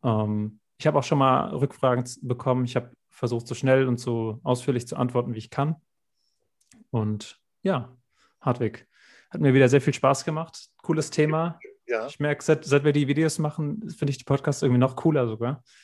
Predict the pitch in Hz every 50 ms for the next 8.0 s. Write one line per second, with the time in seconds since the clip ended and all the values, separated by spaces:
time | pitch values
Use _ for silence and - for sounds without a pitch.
0 | _ _ _ - 107 95 - - - - _ _ _ - 98 98 - _ - 120
1 | 117 113 113 110 110 - - _ _ - 165 139 107 98 - - _ _ _ _
2 | _ _ _ _ _ _ _ _ _ _ _ _ _ _ _ _ _ 123 107 -
3 | - - 151 143 131 - - _ _ _ _ _ _ _ 113 113 113 123 131 -
4 | _ - - 113 113 110 - - 147 143 143 147 135 127 123 120 123 - - 120
5 | 117 117 131 - 110 107 110 - - - 139 143 - 151 - - 127 127 - _
6 | _ - - _ _ - 135 131 147 139 - 147 135 127 123 - - 117 110 -
7 | 85 78 76 - - - _ _ _ _ _ _ _ _ _ - - 117 113 -